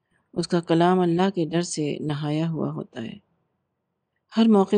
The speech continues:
پر وہ وہی کہتا ہے جو عدل و انصاف کا تقاضا ہو۔ ایسا انسان بھی دوسروں کو کچھ دے رہا ہے، اس سے اس کے بھائیوں کو بہتر جذبات مل رہا ہے۔ وہ لوگوں کو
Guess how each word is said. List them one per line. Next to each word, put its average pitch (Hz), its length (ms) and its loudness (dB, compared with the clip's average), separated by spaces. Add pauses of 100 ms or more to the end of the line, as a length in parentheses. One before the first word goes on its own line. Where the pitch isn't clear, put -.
پر 196 120 2
وہ 175 240 2
وہی 170 200 0
کہتا 160 420 -2
ہے 160 140 0
جو 160 220 -4
عدل 160 260 -2
و 156 40 -2
انصاف 151 480 -4
کا 139 120 -10
تقاضا 143 560 -8
ہو۔ 160 60 -14 (1300)
ایسا 185 280 0
انسان 214 420 2
بھی 233 120 2
دوسروں 175 400 -2
کو 170 200 -2
کچھ 151 280 -8
دے 156 140 0
رہا 151 320 -6
ہے، 170 140 -10 (880)
اس 170 120 -8
سے 160 240 2
اس 151 140 -4
کے 147 400 0
بھائیوں 151 540 -2
کو 143 300 -4
بہتر 156 400 -4
جذبات 143 540 -8
مل 135 220 -8
رہا 151 260 -8
ہے۔ - 60 -12 (1040)
وہ 185 120 4
لوگوں 175 360 4
کو 147 420 -4